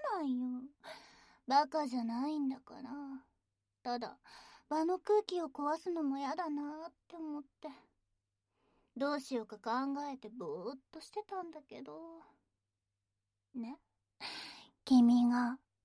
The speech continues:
あたしの手からグラスを奪ってさ、一気に飲んでくれたとき、すっごい興奮した。<laughs> ね、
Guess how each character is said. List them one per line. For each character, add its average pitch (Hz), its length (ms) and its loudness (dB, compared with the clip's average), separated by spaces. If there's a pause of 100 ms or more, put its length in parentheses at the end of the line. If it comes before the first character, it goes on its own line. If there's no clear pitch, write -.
あ 254 140 6
た 269 160 12
し 285 120 2
の 285 140 8
手 302 140 8
か 269 160 -4
ら 247 100 -4
グ 254 140 2
ラ 240 120 6
ス 277 160 -6
を 302 180 -2
奪 269 160 -4
っ 320 100 -10
て - 100 -10
さ、 - 60 -14 (840)
一 359 220 -4 (100)
気 466 140 4
に 392 100 10
飲 330 220 10
ん 339 40 8
で 330 100 4
く - 120 -12
れ 285 100 0
た 269 120 -4
と 269 120 -12
き、 339 220 -6 (1160)
す - 180 0
っ - 60 -4 (380)
ご - 100 -4
い - 120 -8 (380)
興 247 300 6
奮 247 120 -2 (180)
し - 180 -8
た。 - 200 -6 (1400)
<laughs> - 480 0 (1500)
ね、 240 280 -6